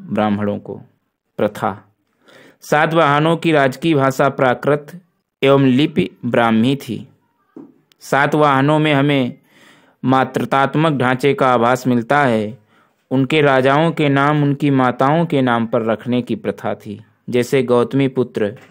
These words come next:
वशिष्ठी पुत्र आदि। लेकिन सातवाहन राजकुल पित्रात्मक था, क्योंकि राज सिंहासन का उत्तराधिकारी पुत्र ही होता था। सातवाहन शासकों ने ग्रामीण क्षेत्रों में प्रशासन का काम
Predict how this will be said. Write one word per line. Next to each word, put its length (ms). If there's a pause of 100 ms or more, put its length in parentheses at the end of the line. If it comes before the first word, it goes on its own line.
(420)
वशिष्ठी 680
पुत्र 420 (140)
आदि। 340 (720)
लेकिन 260
सातवाहन 760
राजकुल 760 (640)
पित्रात्मक 600
था, 260 (360)
क्योंकि 260
राज 240
सिंहासन 600
का 160
उत्तराधिकारी 720
पुत्र 360
ही 180
होता 380
था। 260 (1900)
सातवाहन 580
शासकों 480
ने 160
ग्रामीण 420
क्षेत्रों 460
में 160
प्रशासन 540
का 180
काम 400